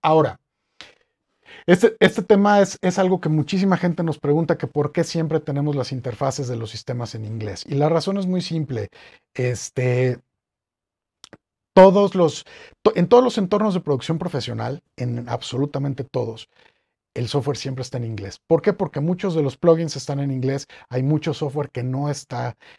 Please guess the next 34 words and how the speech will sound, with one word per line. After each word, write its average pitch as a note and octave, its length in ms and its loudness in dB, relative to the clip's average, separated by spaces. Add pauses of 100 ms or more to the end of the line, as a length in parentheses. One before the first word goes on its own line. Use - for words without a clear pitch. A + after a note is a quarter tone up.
(120)
en A2 180 -8
este, G2 800 -8 (380)
que C3 80 0
no C3+ 80 0
está C3+ 180 -2
en, C#3 180 -2
ni D3 320 0
siquiera D#3+ 280 0
está D#3 160 -4
disponible B2 460 -4
en A#2+ 100 -6
español. A2 360 -8
Entonces, E3+ 440 2 (480)
generalmente E3 680 2
trabajamos C#3+ 500 -2
en C3+ 80 -6
inglés C#3 420 0 (340)
precisamente B2+ 600 -4
por G#2 220 -12
eso. - 180 -14 (280)
Obviamente, F3+ 440 8
si B2+ 80 -4
ustedes D3 240 0
prefieren D3 360 -2
trabajarlo, C3+ 520 -4
trabajar A#2+ 300 -2
la C3+ 80 0
interfaz B2+ 340 -4
en C3 100 -4
español, B2 360 -2
la B2+ 80 0
pueden C3 200 -2
cambiar A#2+ 300 -2
ahí C#3+ 260 0